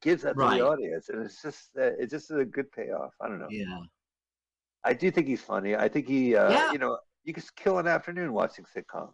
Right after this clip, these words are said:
Speaker 1: you know?
Speaker 2: Oh, now we're gonna get short person joke, and Gary Marshall's doing this to you. You let me know if it's funny. He's gonna be done with the call, so he's gonna
Speaker 1: It's
Speaker 2: try to
Speaker 1: amazing.
Speaker 2: do a layup.
Speaker 1: I'll hang it up.
Speaker 2: Right.
Speaker 1: Sure.
Speaker 2: So he's like,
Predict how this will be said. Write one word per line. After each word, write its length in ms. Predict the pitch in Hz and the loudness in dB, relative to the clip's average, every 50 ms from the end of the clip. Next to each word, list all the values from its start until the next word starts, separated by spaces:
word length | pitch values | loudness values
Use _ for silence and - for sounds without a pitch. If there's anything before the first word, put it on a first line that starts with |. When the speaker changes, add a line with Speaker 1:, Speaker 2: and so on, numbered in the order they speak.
| _ _ | _ _
Speaker 1:
you 100 | _ 113 | _ -10
know? 280 | 92 85 87 87 107 - - - _ _ _ _ _ _ _ _ _ - | -8 -6 -6 -6 -6 -8 -12 -18 _ _ _ _ _ _ _ _ _ 0
Speaker 2:
Oh, 80 | 156 170 | 0 2
now 160 | 190 175 165 | 2 2 2
we're 140 | 151 151 156 | 2 2 2
gonna 180 | 175 202 220 226 | 2 2 2 2
get 240 | 180 180 - - | 2 2 0 0
short 400 | - - - 196 202 - 233 - | -4 0 2 4 4 4 2 -2
person 460 | - 180 180 165 - - 160 151 139 120 | -2 -2 -2 0 -2 -4 -8 -8 -8 -2
joke, 400 | 135 131 120 127 160 - - 131 | 0 2 2 2 2 0 -2 -4
and 160 | 113 110 101 | -6 -4 -2
Gary 240 | 123 123 135 139 147 | 0 0 0 0 -2
Marshall's 500 | 151 151 151 143 - - 143 123 - - | -2 -2 -4 -4 -4 -8 -10 -10 -8 -2
doing 320 | 165 170 170 170 147 127 | 0 2 2 2 2 0
this 200 | 120 110 104 - - - | -2 -4 -6 -8 -14 -10
to 60 | 104 | -8
you. 260 | 104 101 107 110 120 | -4 -4 -2 -2 -2
You 260 | 127 131 143 151 151 | -2 -2 -4 -4 -2
let 180 | 151 151 151 - | -2 -2 -2 -4
me 140 | 160 156 151 | -6 -6 -4
know 180 | 151 151 151 | -4 -2 -2
if 140 | 147 - - | -4 -4 -8
it's 160 | 151 - - | -10 -12 -10
funny. 300 | - 143 143 123 107 104 | -6 -4 -2 -2 -2 -4
He's 160 | 101 113 107 | -6 -8 -6
gonna 160 | - 143 131 123 | -4 -4 -2 0
be 100 | 120 117 | -2 -2
done 240 | 92 143 156 175 202 | -2 -2 0 0 0
with 160 | 220 220 - | 0 -2 -2
the 80 | - 190 | -4 -4
call, 380 | - - 143 127 120 113 120 120 | 0 2 4 4 4 4 2 0
so 120 | - - | -2 -6
he's 100 | 139 123 | -8 -4
gonna 180 | - 151 139 135 | -4 -2 -2 -2
Speaker 1:
It's 80 | 131 - | -2 0
Speaker 2:
try 200 | 165 156 - 95 | 0 0 2 2
to 60 | - | 0
Speaker 1:
amazing. 180 | - - - - | 0 -2 -4 -6
Speaker 2:
do 140 | 156 147 131 | 0 2 4
a 60 | 123 | 4
layup. 380 | 120 120 123 131 139 147 135 117 | 4 2 2 2 2 4 4 6
Speaker 1:
I'll 180 | 107 104 101 | 6 6 6
hang 180 | 107 110 107 98 | 6 4 4 2
it 100 | 104 101 | 2 2
up. 200 | 107 120 117 - - _ _ _ _ _ _ _ _ _ _ _ _ _ _ _ _ _ _ _ _ _ _ _ _ _ _ - | 2 2 2 -2 -10 _ _ _ _ _ _ _ _ _ _ _ _ _ _ _ _ _ _ _ _ _ _ _ _ _ _ -6
Speaker 2:
Right. 200 | 117 101 - - - _ _ _ _ | -6 -6 -6 -8 -14 _ _ _ _
Speaker 1:
Sure. 140 | 113 92 - | 0 0 0
Speaker 2:
So 180 | - - 113 113 | 0 -2 0 0
he's 160 | 117 113 - _ | 0 0 -2 _
like, 420 | 110 107 104 98 92 - - _ | -4 -2 -2 -2 -2 -4 -10 _